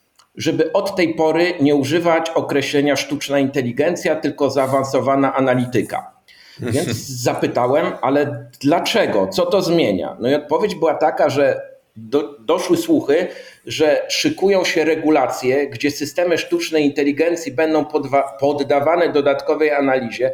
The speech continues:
Speaker 1: Co więcej, istnieją ryzyka kar, więc w związku z tym,
Speaker 2: Mhm.
Speaker 1: jeżeli będziemy używali określenia zaawansowana analityka, to właściwie będziemy troszkę z boku i zabezpieczymy się przed regulacjami, które gdzieś tam już za drzwiami się czają.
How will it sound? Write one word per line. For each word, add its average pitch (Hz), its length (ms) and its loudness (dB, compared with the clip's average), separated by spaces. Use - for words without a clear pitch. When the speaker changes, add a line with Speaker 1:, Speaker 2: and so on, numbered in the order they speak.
Speaker 1:
Co 151 220 -4
więcej, 147 640 -2
istnieją 165 640 0
ryzyka 165 640 2
kar, - 520 0
więc 156 340 0
w 113 100 -14
związku 185 440 0
z - 80 -10
tym, 190 120 0
Speaker 2:
Mhm. 190 160 4
Speaker 1:
jeżeli 165 320 2
będziemy 160 400 0
używali 151 540 2
określenia 147 840 -2
zaawansowana 147 880 2
analityka, 143 840 0
to 156 80 -2
właściwie 160 380 0
będziemy 160 420 0
troszkę 160 400 0
z 117 80 -8
boku 170 320 0
i 139 40 2
zabezpieczymy 143 800 0
się 147 180 0
przed 147 380 -2
regulacjami, 147 920 2
które 143 360 2
gdzieś 156 500 0
tam 135 220 2
już 151 280 0
za 131 220 0
drzwiami 135 460 0
się 131 180 -2
czają. 123 540 0